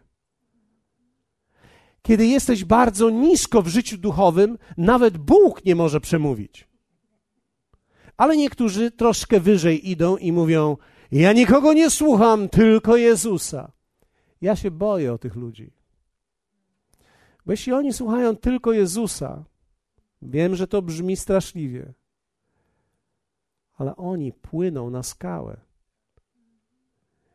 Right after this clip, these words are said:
Jeśli oni słuchają tylko Jezusa, to wcale nie mówi o tym, że oni tylko Jezusa słuchają.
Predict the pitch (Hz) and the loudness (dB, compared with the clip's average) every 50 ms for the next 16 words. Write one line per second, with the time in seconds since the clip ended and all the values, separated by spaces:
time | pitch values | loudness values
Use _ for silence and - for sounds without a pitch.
0 | _ _ _ 165 - - - 170 175 214 247 233 196 - - 202 160 185 214 202 | _ _ _ -20 -16 -8 -6 -4 -4 -4 -4 -8 -8 -10 -10 -8 -8 -6 -6 -4
1 | 202 196 180 - 202 208 - 196 185 170 156 135 165 214 208 - 165 151 - 170 | -6 -6 -6 -10 -14 -12 -8 -6 -6 -6 -6 -6 -8 -10 -8 -8 -8 -8 -8 -10
2 | 156 - - - 233 240 240 226 208 196 185 190 214 254 247 208 190 170 160 - | -12 -10 -6 -4 -4 -2 -2 -2 -4 -4 -4 -4 -6 -8 -8 -8 -8 -10 -10 -6
3 | 196 190 214 - 202 170 156 175 185 185 180 165 - 208 214 196 - 190 180 170 | -6 -6 -6 -6 -10 -8 -6 -6 -4 -4 -6 -6 -8 -10 -10 -6 -2 -2 -2 -2
4 | 156 208 196 - 185 151 - 175 156 - 202 214 208 175 147 | -4 -8 -12 -12 -12 -12 -12 -16 -12 -8 -6 -6 -4 -4 -6